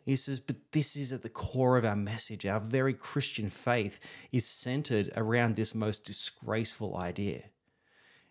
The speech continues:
The, the message of the cross is foolishness to those who are perishing, but to us who have been saved, it is the power of God. Because we recognize in the cross, God coming to the lowest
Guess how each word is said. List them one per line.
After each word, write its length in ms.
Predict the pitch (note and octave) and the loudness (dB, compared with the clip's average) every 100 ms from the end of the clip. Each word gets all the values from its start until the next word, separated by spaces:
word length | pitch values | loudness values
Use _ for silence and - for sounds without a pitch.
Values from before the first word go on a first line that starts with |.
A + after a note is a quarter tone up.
| _ | _
The, 120 | C#3+ | 4
the 180 | B2+ C3 | 4 4
message 460 | B2+ C3+ D3 - B2+ | 6 8 6 2 2
of 40 | |
the 80 | A#2+ | 2
cross 280 | - A2+ A2 | 4 2 2
is 120 | G#2 | -4
foolishness 680 | - - C#3+ C#3 C3+ - G#2 | -4 2 4 6 4 2 -2
to 60 | A2 | 0
those 200 | G#2 G2+ | 0 0
who 100 | G2+ | -4
are 20 | |
perishing, 520 | F#2+ A2 B2 B2 A2+ | -2 2 4 4 0
but 100 | G2+ - | -4 -4
to 160 | G#2+ | -2
us 180 | G#2+ A#2+ | 0 0
who 80 | A#2+ | -2
have 80 | G#2+ | -2
been 140 | F#2+ | -2
saved, 540 | - - G2+ B2+ A#2+ | -2 -2 -2 -2 -2
it 120 | F#2+ F#2+ | -4 -8
is 100 | - | -10
the 60 | |
power 500 | - - - G#2+ F#2+ | -10 -10 -2 0 0
of 140 | F2 - | 0 -6
God. 360 | E2+ D2 G1+ - _ _ _ _ | -8 -8 -10 -20 _ _ _ _
Because 220 | - B2+ B2 | 0 2 4
we 120 | B2 | 4
recognize 760 | G#2+ C#3 C#3+ C3 B2+ A#2 A2 | 6 4 4 0 2 4 2
in 100 | G2+ | 0
the 80 | F#2 | -4
cross, 640 | - - C#3 F2 - - - - - - | -4 -2 0 2 0 -4 -6 -14 -20 0
God 300 | B2 C3 C3+ | 6 6 6
coming 320 | - B2 B2 | 4 4 4
to 120 | A#2 G#2+ | 2 2
the 120 | A2+ | 4
lowest 800 | A2+ A2+ B2+ C3 C3+ C3 - | 4 6 6 6 4 0 -4